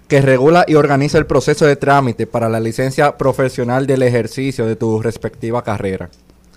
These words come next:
También que establece algunos requisitos la ley, como el título avalado según la universidad, el, los pagos de impuestos en D G I, el certificado de buena conducta,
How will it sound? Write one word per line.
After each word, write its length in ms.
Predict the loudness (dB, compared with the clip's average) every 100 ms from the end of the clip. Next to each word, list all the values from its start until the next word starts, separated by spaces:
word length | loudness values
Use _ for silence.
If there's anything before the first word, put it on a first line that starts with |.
| _ _ _ -20 _
También 360 | -2 0 -2 -2
que 500 | 0 2 2 0 -2
establece 480 | -2 -2 -2 0
algunos 360 | 0 0 -4 -6
requisitos 520 | -8 -8 -8 -8 -6
la 120 | -6
ley, 160 | -4 -6
como 360 | -6 -8 -8 -10 _ _ -10
el 120 | -6 -6
título 300 | -2 2 4
avalado 380 | 4 2 0
según 800 | -2 -4 -2 -2 -2 -6 -6 -8 -10 -20 -20 -6
la 120 | -2
universidad, 800 | -2 -2 -6 -6 -4 0 0 -2 -12 -20 -20 _ _ _ _ -2
el, 220 | 2 4
los 180 | 4 2
pagos 240 | 2 4
de 80 | 2
impuestos 400 | 2 2 2 2
en 100 | 0
D 120 | 0
G 380 | 0 -2 -4 -4
I, 40 |
el 120 | -8
certificado 640 | -2 -2 0 -4 0 4 4
de 80 | 4
buena 260 | 2 -2
conducta, 760 | -4 -2 0 0 -2 -2 -2